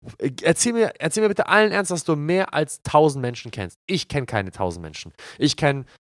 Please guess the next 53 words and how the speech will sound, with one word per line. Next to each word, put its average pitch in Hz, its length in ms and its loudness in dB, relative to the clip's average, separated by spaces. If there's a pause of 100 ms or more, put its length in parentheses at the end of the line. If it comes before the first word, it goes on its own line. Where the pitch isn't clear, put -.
boah, 127 160 4
wenn 135 100 4
ich 123 60 -4
mich 135 120 -6
richtig 180 220 -4
anstrengen 147 400 -4
würde 127 220 2
und 117 80 -4
mehrere 143 240 -4
Stunden 143 180 -8
damit 127 140 -4
verbringen 127 280 -6
würde, 123 160 0
die 113 60 -4
Menschen 131 220 -4
zusammenzusuchen, 120 640 -2
die 110 180 -4 (320)
nach 143 220 2
ihrem 147 160 0
Tod 147 180 2
noch 127 140 0
relevant 127 340 4
waren, 160 240 6 (240)
die 131 180 -2
ich 202 160 2
kenne, 180 300 6
dann 131 160 2
würde 135 140 0
ich 117 60 -4
wahrscheinlich 120 280 0
irgendwas 113 320 2
auf 101 160 -4
irgendeine 110 300 -4
Summe 107 180 0
zwischen 90 380 -10 (580)
fünfzig 135 500 0
und 101 160 -4
zweihundertfünfzig 113 840 0
kommen. 85 200 -4
Ich, 85 200 -10 (100)
keine 127 440 0
Ahnung. 101 360 -2 (260)
Wie 143 80 -4
viele 185 140 8
Menschen 185 240 4
sind 180 120 0
denn 160 100 0
bis 139 80 0
jetzt 160 180 0
gestorben 180 380 6
auf 135 100 0
dieser 104 220 -2
Erde? 87 320 -4